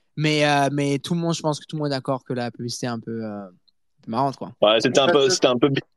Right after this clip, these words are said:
Speaker 2: c'était un peu bizarre, surtout pour le montant qui a été investi. Après, bon, euh, c'est, je pense que c'est pas, c'est pas facile, euh, mais il y avait beaucoup d'expectations parce que, bon, il est pas, il est pas à son premier coup, donc, euh, il a déjà, il a
Speaker 3: Non,
Speaker 2: déjà
Speaker 3: mais
Speaker 2: rené-
Speaker 3: franchement, c'est,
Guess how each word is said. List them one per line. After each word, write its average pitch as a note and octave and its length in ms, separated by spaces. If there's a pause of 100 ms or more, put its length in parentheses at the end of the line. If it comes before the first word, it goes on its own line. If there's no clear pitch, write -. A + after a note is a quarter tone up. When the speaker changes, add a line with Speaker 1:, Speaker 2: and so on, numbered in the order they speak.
(140)
Speaker 2:
c'était - 180
un B2 40
peu D#3 100
bizarre, D3+ 380
surtout C3 240
pour B2 120
le A2+ 60
montant A#2+ 400
qui - 80
a A2 40
été G#2+ 160
investi. A2+ 540
Après, A#2 320
bon, G#2+ 280
euh, F#2 80
c'est, F#2+ 280
je - 80
pense A2 180
que G#2+ 80
c'est G#2 140
pas, G#2+ 220
c'est - 100
pas G#2+ 120
facile, C#3 480 (460)
euh, G2 320
mais G2+ 100
il G#2 40
y - 20
avait G#2+ 140
beaucoup A2+ 280
d'expectations A#2 720
parce G2+ 160
que, G2 220
bon, F#2+ 240
il F2+ 140
est F2+ 60
pas, G#2 280
il F#2 60
est F2+ 40
pas G#2+ 140
à G#2 60
son G#2 160
premier G2+ 280
coup, C3 320
donc, F#2+ 260
euh, F2+ 460 (460)
il F#2+ 100
a F2+ 80
déjà, F#2+ 320
il F2+ 100
a F2 40
Speaker 3:
Non, - 20
Speaker 2:
déjà G2+ 160
Speaker 3:
mais - 20
Speaker 2:
rené- G2+ 300
Speaker 3:
franchement, F#2+ 80
c'est, - 160